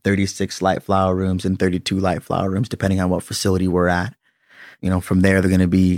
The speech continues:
in that room for anywhere from sixty-three to seventy days, and we're gonna harvest that room, and we're gonna clean that room up, and then we're gonna start it all over again with another day of harvesting it.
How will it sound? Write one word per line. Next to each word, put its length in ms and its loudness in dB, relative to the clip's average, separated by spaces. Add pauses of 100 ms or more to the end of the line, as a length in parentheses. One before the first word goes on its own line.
in 120 0
that 160 2
room 220 2
for 140 0
anywhere 220 2
from 340 -2
sixty-three 460 0
to 80 2
seventy 320 2
days, 360 0
and 260 -2
we're 80 -2
gonna 120 0
harvest 280 -2
that 180 0
room, 280 0
and 100 -4 (800)
we're 60 0
gonna 40 2
clean 220 4
that 160 6
room 220 6
up, 160 2
and 80 4
then 80 6
we're 60 6
gonna 80 4
start 220 4
it 60 4
all 180 4
over 180 4
again 220 4
with 120 0
another 240 2
day 220 4
of 360 -2
harvesting 400 0
it. 120 -6